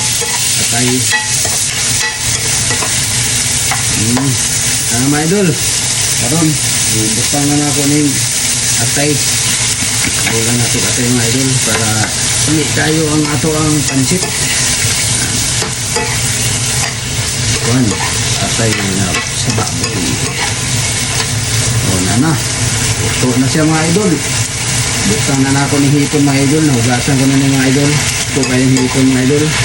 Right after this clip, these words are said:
Wala na natin dito nga, mga idol. Ana na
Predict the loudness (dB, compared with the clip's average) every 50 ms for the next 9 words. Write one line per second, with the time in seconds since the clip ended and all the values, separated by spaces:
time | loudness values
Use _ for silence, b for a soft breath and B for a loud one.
0 | 0 -2 -2 -2 -2 -4 -2 -2 -2 -2 -2 -2 -2 0 0 -2 -2 -2 -2 -2
1 | -2 -4 -2 -2 -2 -2 -2 -4 -4 -2 0 0 0 2 2 2 2 2 2 2
2 | 2 2 2 2 2 2 2 2 2 2 2 2 2 2 2 2 2 2 2 2
3 | 2 2 2 2 0 -2 -4 -4 -4 -4 -2 -2 0 0 0 0 -2 -2 -2 -2
4 | -4 -4 -4 -4 -4 -2 0 0 2 2 2 2 2 2